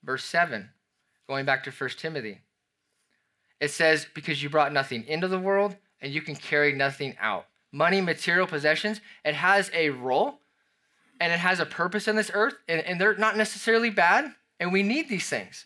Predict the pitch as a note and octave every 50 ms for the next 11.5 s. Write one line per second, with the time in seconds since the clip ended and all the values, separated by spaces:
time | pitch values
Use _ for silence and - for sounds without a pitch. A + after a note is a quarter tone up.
0 | _ - - D#3+ E3+ F#3 F3+ - G#3 F#3 - G#3+ A3 A#3 - - F#3 D3+ C#3+ C#3
1 | - C3 A#2 - - A#2 G#2 G2 - - - _ _ _ _ _ _ _ _ _
2 | _ _ _ _ _ _ _ _ _ _ _ _ _ _ _ _ _ - - E3+
3 | E3 G3 F#3 E3+ D#3 - - - G#3+ A#3+ A3+ G3+ E3+ D3+ C#3 C3 B2+ A#2+ - C#3
4 | C3 C3 C3+ C3 - - - C3+ C3 - D#3+ F#3 F#3 E3+ D3 D#3 D3+ D3 - C#3
5 | C#3 D3 D3 - E3 E3+ E3+ E3 - C#3 B2 C3 C#3+ C#3 B2+ B2 A#2+ B2+ A#2+ -
6 | C3+ B2+ - - C#3 B2 B2 B2+ - - C3+ - A2 - - - G2 A#2 A#2+ A#2
7 | A#2+ G#2+ G2+ - - - - - _ _ _ _ _ _ _ _ _ _ _ _
8 | _ _ _ _ _ _ _ _ _ _ _ _ _ _ _ _ _ _ _ _
9 | _ _ _ _ _ _ _ - _ - - F#3 F3+ E3 C3+ A#2 A2 G#2+ - -
10 | _ _ _ _ _ _ _ _ _ _ - A#2+ B2+ D3+ G3+ A3+ - A#3+ F#3 D3+
11 | - - D#3 C3+ C#3 C#3 C3 B2+ B2 -